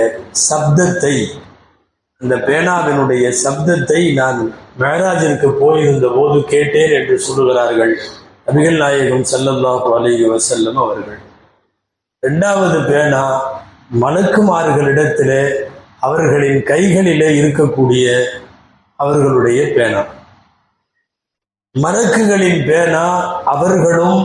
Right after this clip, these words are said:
அல்லாஹ் சொன்னதை எல்லாம் எழுதுவார்கள். அது விதிகளை எழுதுவதாக இருக்கலாம். ஹதீஸுகளில் மலக்குமார்களிடத்தில் இருக்கக்கூடிய பேனாக்கள் எதை,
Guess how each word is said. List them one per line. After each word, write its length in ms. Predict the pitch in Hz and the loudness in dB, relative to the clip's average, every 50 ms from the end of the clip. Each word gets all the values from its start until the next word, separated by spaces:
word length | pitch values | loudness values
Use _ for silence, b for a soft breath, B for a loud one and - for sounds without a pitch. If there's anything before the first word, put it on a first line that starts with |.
| - - | -2 -2
அல்லாஹ் 440 | 147 147 147 156 175 180 180 170 - 160 | -2 -2 0 0 0 0 0 0 0 0
சொன்னதை 480 | 151 - - 147 151 165 170 165 160 156 147 | 0 0 0 0 0 2 2 2 2 2 2
எல்லாம் 380 | 143 139 135 139 143 151 151 147 | 2 2 0 0 0 0 0 0
எழுதுவார்கள். 800 | 139 131 131 147 151 151 147 135 127 123 120 120 110 117 123 - - - - - - - - - _ _ _ _ - | 0 0 0 0 0 2 2 2 2 2 0 0 0 0 -2 -2 -4 -10 -14 -16 -20 -20 -20 -20 _ _ _ _ -6
அது 180 | 120 123 135 131 | -4 -2 -2 0
விதிகளை 560 | 127 143 160 160 190 196 175 190 190 185 180 170 | 0 0 2 2 2 4 4 4 2 2 2 2
எழுதுவதாக 680 | 156 147 147 147 147 147 147 143 139 135 131 131 123 127 123 120 | 0 0 0 2 2 2 2 2 2 2 0 0 0 0 0 0
இருக்கலாம். 540 | 120 120 120 - 113 110 113 113 123 123 - - - - - - - _ _ _ _ _ _ _ _ _ _ _ _ _ _ _ - | 0 0 0 0 0 0 0 -2 -2 -4 -8 -10 -14 -16 -20 -20 -20 _ _ _ _ _ _ _ _ _ _ _ _ _ _ _ -8
ஹதீஸுகளில் 880 | - 147 170 170 196 214 202 - - 196 165 165 156 151 160 175 190 185 175 156 143 | -6 -4 -2 0 0 0 0 0 0 0 0 2 2 2 2 2 2 0 0 0 0
மலக்குமார்களிடத்தில் 1300 | 147 151 170 185 180 - - 202 196 190 180 175 170 156 160 160 156 151 156 151 156 - - 147 147 139 | 0 0 0 0 0 0 0 2 2 2 2 0 0 2 2 2 2 2 2 0 0 0 0 2 2 2
இருக்கக்கூடிய 680 | 135 139 147 156 - 156 151 139 139 143 139 139 135 131 131 131 | 2 2 0 0 0 -2 -2 0 2 0 2 2 2 2 2 0
பேனாக்கள் 680 | - 127 139 156 165 170 156 143 - - 147 147 143 131 | 0 -2 0 0 0 -2 -2 -4 -4 -2 -4 -2 0 0
எதை, 240 | 131 131 131 139 | 0 2 2 2